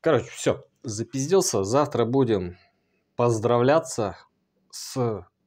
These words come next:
наступающим Новым годом, а по-, а послезавтра уже с наступившим будем поздравляться. Всё, не болейте, берегите себя. За вас это прекрасное пивко.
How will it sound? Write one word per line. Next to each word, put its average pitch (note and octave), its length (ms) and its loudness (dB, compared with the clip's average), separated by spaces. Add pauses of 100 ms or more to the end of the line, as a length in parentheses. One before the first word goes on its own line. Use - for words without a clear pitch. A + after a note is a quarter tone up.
(300)
наступающим B2+ 920 -4
Новым G#2 240 -6
годом, G2 360 -8
а A#2 120 -4
по-, - 260 -6
а A2 140 -2
послезавтра A#2 720 -4
уже G2+ 320 -2
с - 140 -10
наступившим G#2+ 920 -8
будем A2 300 -4
поздравляться. F#2 840 -10 (600)
Всё, G#2 280 -2
не G#2+ 140 -4
болейте, C#3 440 2
берегите G#2+ 420 -2
себя. A#2+ 560 -4 (2250)
За F#2+ 240 -8
вас - 420 -8 (100)
это G2+ 260 -8
прекрасное G2 580 -8
пивко. F3+ 480 -6